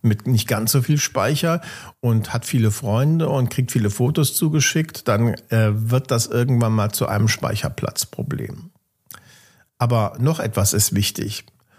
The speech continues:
Vor allem im Mobilfunk will man ja Datenvolumen sparen.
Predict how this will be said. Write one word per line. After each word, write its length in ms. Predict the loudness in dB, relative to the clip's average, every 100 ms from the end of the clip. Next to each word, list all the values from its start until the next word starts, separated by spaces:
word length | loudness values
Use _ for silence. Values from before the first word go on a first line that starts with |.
| _
Vor 180 | -6 -2
allem 240 | 0 0 2
im 120 | 2
Mobilfunk 680 | 2 2 0 0 0 0 0
will 100 | 0
man 220 | 2 2
ja 240 | 2 2
Datenvolumen 920 | 0 0 0 2 2 2 2 4 4 2
sparen. 580 | -2 -2 -2 -2 -2